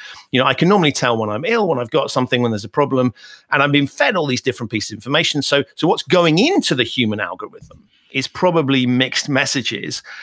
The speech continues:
W-, the way the human algorithm then processes it using past experiences and, and our perception of the people that have told us is gonna produce some weird outcomes. So I think this is a really good example where we cannot expect people on their own to necessarily think about it intelligently.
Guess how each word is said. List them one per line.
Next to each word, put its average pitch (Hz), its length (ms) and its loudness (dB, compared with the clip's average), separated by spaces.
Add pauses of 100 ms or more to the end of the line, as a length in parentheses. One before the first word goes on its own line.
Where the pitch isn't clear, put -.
(200)
W-, 147 280 -2
the 180 80 4
way 170 340 2
the 214 60 4
human 156 360 0
algorithm 127 540 2
then 107 160 -2
processes 143 760 0
it 117 120 -2
using 135 480 0
past 123 440 0
experiences 117 880 0
and, 110 240 0
and 123 80 2
our 120 120 2
perception - 600 0
of 135 40 -2
the 131 60 0
people 143 320 -2
that 139 60 4
have 135 100 0
told 120 300 2
us 123 100 2 (360)
is 170 140 4
gonna 165 300 4
produce 135 360 2
some 117 180 0
weird 110 160 2
outcomes. - 400 -2
So 135 100 2
I 156 60 4
think 226 180 0
this 208 140 2
is 143 80 2
a 143 80 4
really 170 320 2
good 131 160 2
example 123 640 0
where 113 340 2 (240)
we 139 140 4
cannot 156 480 2
expect 135 480 -2
people 127 360 -4
on 117 120 0
their 113 180 4
own 117 300 2
to 117 180 -2
necessarily 113 540 0
think 107 200 -4
about 101 220 0
it 98 60 -2
intelligently. 117 680 -4